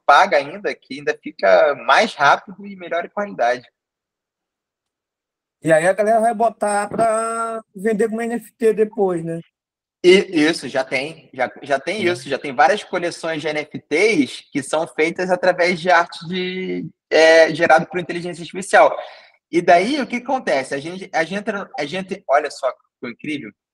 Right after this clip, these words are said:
Speaker 1: Deixa eu colocar aqui maior pra gente ver. Aí já entra um debate de quem é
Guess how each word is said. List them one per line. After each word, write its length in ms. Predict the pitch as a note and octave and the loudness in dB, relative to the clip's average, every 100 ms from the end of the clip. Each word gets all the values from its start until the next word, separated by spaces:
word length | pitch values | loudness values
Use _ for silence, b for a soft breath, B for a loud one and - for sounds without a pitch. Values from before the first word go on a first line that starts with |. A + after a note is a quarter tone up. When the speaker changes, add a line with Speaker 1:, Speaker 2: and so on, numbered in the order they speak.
| _ _ _ _ _ | _ _ _ _ _
Speaker 1:
Deixa 160 | _ - | _ -14
eu 40 | |
colocar 260 | A2 G#2 G#2 | -10 -4 -4
aqui 180 | - G2+ | -6 -4
maior 240 | F#2+ F#2 | -2 -2
pra 160 | - G2 | -6 -8
gente 240 | F#2+ - F#2+ | -10 -14 -18
ver. 160 | G2+ - _ _ _ _ _ _ _ _ _ _ _ _ _ - - - | -18 -18 _ _ _ _ _ _ _ _ _ _ _ _ _ -20 -16 0
Aí 200 | B2+ C#3+ | 4 6
já 140 | E3 | 6
entra 200 | F#3+ A3 | 6 6
um 60 | G#3 | 6
debate 880 | F3 C#3+ E3 G#3+ F#3+ - B2 G2+ _ | 6 6 6 6 4 -2 -16 -16 _
de 200 | C#3 C#3+ D#3+ | -20 -20 -20
quem 440 | _ G3+ C4 A3+ | _ -10 -6 0
é 280 | G#3 A#3 | 2 0